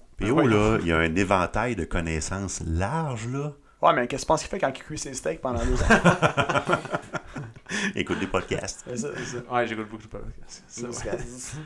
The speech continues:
Speaker 2: Des podcasts, mais ouais. Mais merci, Jasmine.
Speaker 1: Ouais, P O, merci
Speaker 2: J'ai
Speaker 1: à toi
Speaker 2: toujours,
Speaker 1: aussi.
Speaker 2: euh, trouvé ça important d'avoir une culture générale, comme, euh, une bonne culture générale. Ça m'a toujours, euh,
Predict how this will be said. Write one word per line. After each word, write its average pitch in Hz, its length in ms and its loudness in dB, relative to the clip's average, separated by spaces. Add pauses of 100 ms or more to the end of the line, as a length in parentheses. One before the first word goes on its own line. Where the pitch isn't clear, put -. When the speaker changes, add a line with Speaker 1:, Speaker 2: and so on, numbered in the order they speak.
(260)
Speaker 2:
Des 120 80 -2
podcasts, 117 640 -4
mais 104 220 -6
ouais. 107 160 -6 (260)
Mais 101 360 -8 (320)
merci, - 280 -14
Jasmine. 180 280 -14 (140)
Speaker 1:
Ouais, 69 160 -10 (240)
P 67 140 -4
O, 80 100 -10 (180)
merci - 200 -12
Speaker 2:
J'ai 127 60 0
Speaker 1:
à - 20 -6
toi 175 100 4
Speaker 2:
toujours, 208 200 4
Speaker 1:
aussi. 135 80 8
Speaker 2:
euh, 127 180 6
trouvé 127 180 -4
ça 156 100 -6
important 131 280 -6
d'avoir 113 180 -2
une 107 60 -6
culture 120 260 -10
générale, 113 440 -10
comme, 104 180 -8
euh, 101 120 -6 (1400)
une 117 80 -10
bonne 113 160 -8
culture 104 220 -12
générale. 95 200 -16 (400)
Ça - 140 -14
m'a 107 80 -12
toujours, 113 340 -8
euh, 107 60 -16